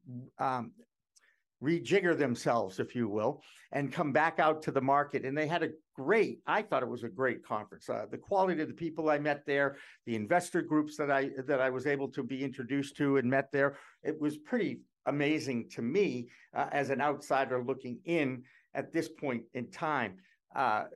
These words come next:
there is money out there for investment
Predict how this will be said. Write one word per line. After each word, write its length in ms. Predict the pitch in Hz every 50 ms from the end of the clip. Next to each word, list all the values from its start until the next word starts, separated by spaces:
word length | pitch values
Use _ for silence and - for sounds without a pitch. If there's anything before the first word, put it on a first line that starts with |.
| - _ _ _ _ 123
there 220 | 123 185 226 226
is 200 | 220 247 233 160
money 300 | 180 202 208 202 190 135
out 260 | - 147 156 175 170 170
there 320 | 139 120 113 104 107 107 - _ _ _ _ _ _ _ _ _ _ _ _
for 340 | - 196 208 220 220 214 -
investment 720 | - 170 156 143 120 156 160 160 - - 113 107 92 82